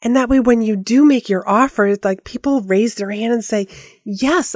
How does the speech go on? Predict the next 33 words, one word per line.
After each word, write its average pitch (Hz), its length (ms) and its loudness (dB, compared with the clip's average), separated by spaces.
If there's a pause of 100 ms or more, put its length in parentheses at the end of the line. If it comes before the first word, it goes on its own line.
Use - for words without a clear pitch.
(120)
I 247 300 0
want 220 460 -2
more 233 400 4
of 196 240 -2
you. 160 300 -4 (480)
How 202 180 -4
do 214 140 0
I 220 100 0
take 208 280 -8
you 202 140 -2
home? 175 400 -4 (360)
How 208 140 -6
do 214 120 2
I 220 100 4
get 208 180 2
on 208 160 2
a 202 60 0
call? 175 540 0 (220)
How 214 120 -6
do 220 160 0
I 220 100 2
get 208 320 -2
your, 190 460 2 (320)
your 202 140 0
P 202 240 -4
D 208 180 4
F, 180 320 0
your, 180 240 2
your 175 160 -2
free 202 300 0
gift?" 175 680 -4 (800)
There's 208 180 0
so 196 600 2